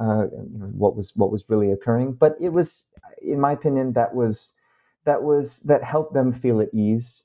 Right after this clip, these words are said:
with what I was doing and be open to, um, you know, to, to not changing their behavior towards me or, or thinking different.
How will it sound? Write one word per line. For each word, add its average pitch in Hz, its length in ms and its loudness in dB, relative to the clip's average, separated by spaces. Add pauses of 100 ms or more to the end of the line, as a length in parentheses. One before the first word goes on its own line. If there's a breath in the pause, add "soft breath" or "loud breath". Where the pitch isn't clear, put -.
(120)
with 113 160 -4
what 117 100 2
I 113 40 6
was 110 120 -2
doing 123 220 0
and 131 160 -4
be 156 140 0
open 120 580 2
to, 113 580 0
um, 101 460 -2 (440)
you 156 80 0
know, 143 140 2
to, - 160 -12
to - 160 -4
not 123 360 0 (400)
changing 127 360 2
their 135 80 -2
behavior 139 400 0
towards 95 300 0
me 92 240 -2
or, 101 140 0
or 107 120 0
thinking 107 320 2
different. - 320 -2